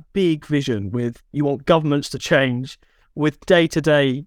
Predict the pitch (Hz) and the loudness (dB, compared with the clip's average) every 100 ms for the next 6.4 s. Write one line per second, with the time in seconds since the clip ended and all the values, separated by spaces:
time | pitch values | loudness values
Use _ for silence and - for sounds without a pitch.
0 | - - 139 127 - 131 127 - 151 - | -12 -4 -2 -2 -2 -4 -4 -4 -6 -6
1 | - 180 - 226 196 170 156 - 143 131 | -6 -6 0 2 4 2 0 -2 -2 -4
2 | 135 - 139 131 131 - 156 143 156 135 | -6 -2 -2 0 -4 -4 -4 -2 -2 0
3 | 127 - - - 160 131 127 143 135 127 | -2 -2 -8 -2 0 0 0 2 4 2
4 | 127 123 123 135 _ _ _ _ _ 151 | 0 0 0 -4 _ _ _ _ _ -2
5 | - 127 - 147 123 - 175 - 202 254 | 0 -4 -2 0 0 -2 -4 -2 0 2
6 | 220 190 190 180 | 2 2 2 2